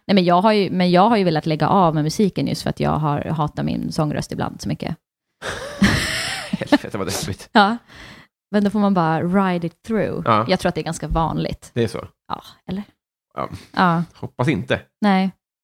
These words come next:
Speaker 2: Vi, eh, knyter ihop säcken med en fråga här.
Speaker 1: Mm.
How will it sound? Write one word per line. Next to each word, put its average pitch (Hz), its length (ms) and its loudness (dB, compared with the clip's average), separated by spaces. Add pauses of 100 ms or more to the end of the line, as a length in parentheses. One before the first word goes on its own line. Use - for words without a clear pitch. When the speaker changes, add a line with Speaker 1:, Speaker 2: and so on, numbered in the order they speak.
(380)
Speaker 2:
Vi, 131 300 0
eh, 50 840 -16
knyter 135 200 -2
ihop 127 140 2
säcken 131 420 0 (300)
med 117 160 2
en 110 60 0
fråga 113 220 0
här. 98 260 -2
Speaker 1:
Mm. 202 220 6